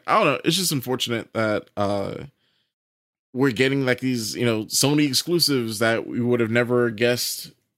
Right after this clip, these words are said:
to see on other consoles or on a P C, if anything. So I think if Sony wants to continue doing this, uh, maybe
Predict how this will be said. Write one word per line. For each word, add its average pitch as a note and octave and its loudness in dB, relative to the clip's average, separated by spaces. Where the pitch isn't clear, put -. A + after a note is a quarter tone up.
to A#2+ -4
see C3 2
on A#2 2
other A2+ 2
consoles A2+ 2
or G#2+ 2
on G#2 -2
a D2 -6
P A#2+ 2
C, A#2 0
if A2 -2
anything. A#2+ -2
So G#2 -2
I A#2 0
think B2+ 0
if A#2+ 2
Sony B2 0
wants A#2 0
to G#2 -4
continue G#2 -4
doing C3+ 2
this, - -2
uh, G#2 0
maybe D3+ 0